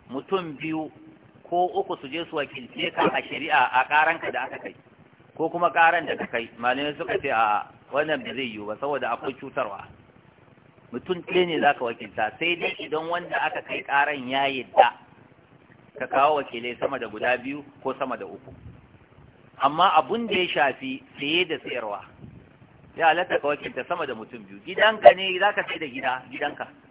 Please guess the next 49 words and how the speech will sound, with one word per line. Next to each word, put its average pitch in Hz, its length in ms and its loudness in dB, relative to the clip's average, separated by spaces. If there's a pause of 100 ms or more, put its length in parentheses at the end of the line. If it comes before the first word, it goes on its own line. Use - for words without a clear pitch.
(560)
Ya 180 140 6
halatta 185 340 4
ka - 180 4
ce 170 80 -4
wannan 165 320 -2
agent 160 300 -4
ɗin 156 120 -12
na 151 120 0
wakilta 156 420 -2
ka, 139 100 -6
ka 131 120 -4
je 135 120 -4
ka 135 140 -6
sai 123 120 -6
da 110 100 -6
gidanka. 107 420 -10
Ce - 140 -6
wannan, 147 340 0
kamar 175 200 2
mutum 185 340 -6
biyar 151 220 -4
ko 180 140 -2
goma 180 300 0
ma. 135 160 -2 (640)
Duk 247 160 -8
wanda 247 300 -4
ya 190 80 0
riga 180 280 0
kawo 180 280 6
kwastoman 180 580 -4
da 147 100 0
aka 170 180 0
daidaita 151 400 -4
da 143 100 -6
shi, 139 120 -14
shikenan 165 420 -10
sai 180 100 -8
ka 156 100 -12
ce 151 180 -10
sallama 143 340 4
masa 160 180 -4
kawai. 123 220 -6 (800)
Shikenan 147 320 -4
ka 147 140 4
sallama 123 400 -2
masa. 113 220 -12 (520)
Haka - 180 10
nan 190 140 0
in 196 180 -4